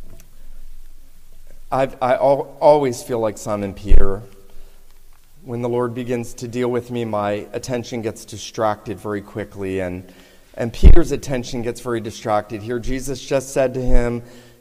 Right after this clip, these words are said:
"Go feed my sheep. You're gonna lay down your life for me. It's gonna be difficult and costly." And, and Peter sort of misses it, right? Notice, Peter, in verse twenty, he turns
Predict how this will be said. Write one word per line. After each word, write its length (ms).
"Go 200
feed 260
my 160
sheep. 500
You're 140
gonna 180
lay 160
down 220
your 160
life 320
for 120
me. 160
It's 140
gonna 180
be 140
difficult 480
and 140
costly." 640
And, 200
and 180
Peter 320
sort 240
of 80
misses 500
it, 180
right? 400
Notice, 400
Peter, 460
in 120
verse 240
twenty, 240
he 200
turns 840